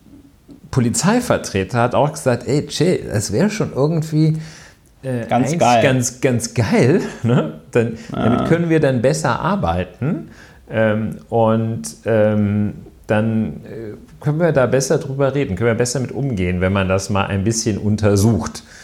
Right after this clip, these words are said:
Speaker 1: Weil mit diesem allgemein-, ich vermute ja, dass, dann müsstest du mal dir bekannte Innenpolitiker vielleicht fragen oder, äh, kannst es auch selber sagen. Ich glaube, dass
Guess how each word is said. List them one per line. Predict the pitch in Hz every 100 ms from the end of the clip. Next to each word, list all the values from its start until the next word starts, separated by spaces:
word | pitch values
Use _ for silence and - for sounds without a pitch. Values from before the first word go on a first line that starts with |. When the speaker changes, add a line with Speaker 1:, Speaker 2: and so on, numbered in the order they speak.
| - - _
Speaker 1:
Weil | 98
mit | 101 98
diesem | 107 101
allgemein-, | 90 110 123 113 110 110 - -
ich | 131 -
vermute | 156 165 147 165 151
ja, | 143 135
dass, | 127 123 - - 98
dann | 107 110 - 110 127 - - - 113 110
müsstest | 143 - 110 -
du |
mal | 131 113 104 104
dir | 113
bekannte | 104 - 127 113
Innenpolitiker | 139 117 - 104 98 104 92 92 95
vielleicht | - 90 92
fragen | - 110 117
oder, | 82 92 80 80
äh, | 95
kannst | 113 110 -
es |
auch | 92
selber | 98 113 - -
sagen. | 78 95 - - - -
Ich | -
glaube, | 101 95 151 131
dass | 120 123 -